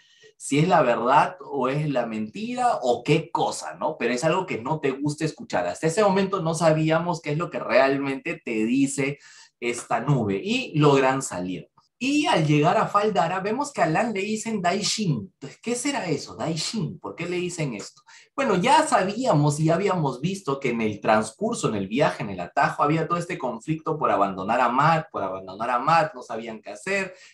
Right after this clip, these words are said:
que ir a buscarlo, que, y todo comienza todo un tema entre los cuatro protagonistas, ¿no? Sin embargo, ya una vez en esta ciudad,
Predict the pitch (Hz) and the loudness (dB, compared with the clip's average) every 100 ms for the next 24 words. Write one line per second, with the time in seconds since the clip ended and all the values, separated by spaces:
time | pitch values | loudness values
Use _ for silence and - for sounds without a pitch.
0 | _ - - 220 196 - 208 202 180 175 | _ -6 -2 -2 -2 2 6 6 6 2
1 | 170 143 160 170 - 220 214 202 180 175 | -2 -4 -6 -4 4 6 6 4 -2 -2
2 | 175 156 156 160 156 147 147 143 139 113 | -4 0 2 2 2 2 2 0 -2 -2
3 | 107 95 - - 110 - 120 117 104 90 | -2 -4 -6 0 0 2 -4 -2 0 4
4 | 90 101 123 113 - - - 123 180 - | 4 4 4 2 -2 -16 -12 -8 -8 -10
5 | - - - - - _ _ _ _ - | -20 -20 -20 -20 -20 _ _ _ _ 0
6 | 180 175 185 220 208 151 160 156 202 214 | 4 4 6 6 6 2 0 2 2 2
7 | 165 139 147 175 143 127 131 156 - 175 | 0 2 2 0 -4 -6 -4 -6 -6 -6
8 | 175 - 220 180 127 147 | -6 -4 0 2 2 0